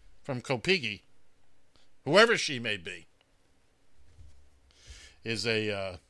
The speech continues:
well, she's an old Jean provocateur from way back. I can just tell.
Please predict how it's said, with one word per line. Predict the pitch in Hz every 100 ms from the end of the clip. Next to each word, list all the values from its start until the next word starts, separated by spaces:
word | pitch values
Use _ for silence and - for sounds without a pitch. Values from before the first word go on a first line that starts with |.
| _ - - - - - -
well, | 110 101 90 _
she's | - - 120
an | 127
old | 156 196
Jean | 170 139
provocateur | 135 123 113 120 110 104 - 107 95
from | 101
way | 95 92
back. | 87 85 87
I | 92
can | 101 95
just | 104 -
tell. | 107 85